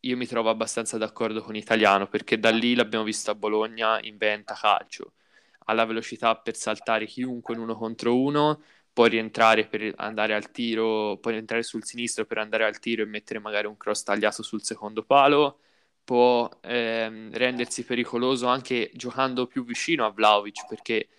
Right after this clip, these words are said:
Nico, ricordiamocelo, ha f-, giocato molto spesso in carriera anche da punta avanzata o comunque da seconda punta, quindi sa giocare in quegli spazi,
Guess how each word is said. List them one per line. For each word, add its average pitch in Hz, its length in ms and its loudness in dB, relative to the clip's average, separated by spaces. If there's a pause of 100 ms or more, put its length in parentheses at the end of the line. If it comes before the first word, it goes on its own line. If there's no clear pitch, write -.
(220)
Nico, 131 240 -4
ricordiamocelo, 110 1000 2
ha 104 120 -8
f-, - 180 -18
giocato 110 340 0
molto 104 300 -6
spesso - 360 -4
in 107 60 -6
carriera 120 320 4
anche 110 380 -2
da 92 160 -8
punta 101 600 2
avanzata 101 560 2
o 104 40 -6
comunque 110 340 -10
da - 80 -4
seconda 104 440 -8
punta, 117 280 -6
quindi 113 300 -6
sa - 460 4 (500)
giocare 117 460 2
in 113 80 -4
quegli 113 280 -6
spazi, - 640 -2